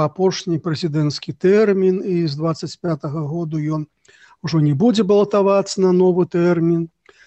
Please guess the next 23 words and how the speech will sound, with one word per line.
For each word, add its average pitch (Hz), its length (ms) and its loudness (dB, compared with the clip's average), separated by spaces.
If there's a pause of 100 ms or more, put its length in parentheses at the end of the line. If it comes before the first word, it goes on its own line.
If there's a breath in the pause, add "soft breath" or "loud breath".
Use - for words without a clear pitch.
(460 soft breath)
А 160 480 2
ён 233 480 4 (240)
неяк, 214 560 0
э, - 20 4
у 180 720 4
інтэрв'ю, 180 720 2
э, - 0 - (1040)
расійскім 160 720 0 (240)
медыям 190 560 2
сказаў, 170 480 0
што, - 240 -6
ну, 269 480 0
вось 214 320 -2
пасля 202 560 -2
таго, 196 240 2
як 190 160 0
сыду 190 240 0
ў 185 160 4
адстаўку, 214 480 -2
паеду 190 400 -2
кудысьці 165 480 -8
ў 165 80 -6
Расію. 220 560 -2